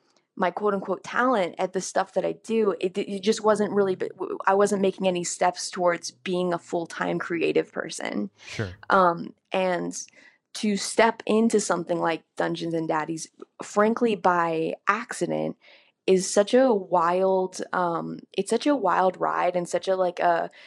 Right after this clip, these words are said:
Speaker 1: y-, y-, you know, you have this weird success guilt and stuff like that, but also be very grateful. And so I, I just want to say that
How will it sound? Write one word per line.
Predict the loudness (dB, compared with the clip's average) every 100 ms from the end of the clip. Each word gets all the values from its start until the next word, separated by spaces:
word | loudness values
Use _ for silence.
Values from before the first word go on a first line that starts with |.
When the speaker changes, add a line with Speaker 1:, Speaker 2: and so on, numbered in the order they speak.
| -20 _
Speaker 1:
y-, | -20 -20 -20
y-, | -20 _
you | 2
know, | 2
you | 2 -4 -8
have | 0 0 0
this | -8
weird | -10 -4 -4 -4 -8
success | -4 -2 -2 -2 -2 -2 -4
guilt | 0 4 4 2 -2
and | 0 0
stuff | -2 -2
like | 0
that, | 2 2
but | 2
also | 0 0 -4
be | -4 -2
very | -2 -2
grateful. | -4 -4 -4 -4 -2 0 2 0
And | 0
so | 0
I, | 0 -2
I | -4
just | -4 -2
want | 0 0 -2 -8
to | -10
say | -4 -2 -2
that | -6 -8